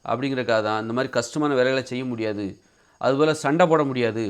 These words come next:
போரிட முடியாது. எப்போ வேணாலும் அண்டை நாட்டுக்காரன் வாளை தூக்கிட்டு வந்துருவான், சண்டைக்கு வந்துருவான். இன்னொரு சாதிக்காரன் சண்டைக்கு வருவான்,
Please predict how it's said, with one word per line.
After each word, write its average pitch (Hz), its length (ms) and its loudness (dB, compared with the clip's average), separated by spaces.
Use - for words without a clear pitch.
போரிட 160 380 2
முடியாது. 117 420 -2
எப்போ 110 220 -2
வேணாலும் 147 280 2
அண்டை 139 180 2
நாட்டுக்காரன் 143 480 0
வாளை 139 180 6
தூக்கிட்டு 131 300 -6
வந்துருவான், 123 340 -4
சண்டைக்கு 135 320 -2
வந்துருவான். 117 320 -2
இன்னொரு 147 260 2
சாதிக்காரன் 147 480 2
சண்டைக்கு 135 260 -2
வருவான், 117 300 -2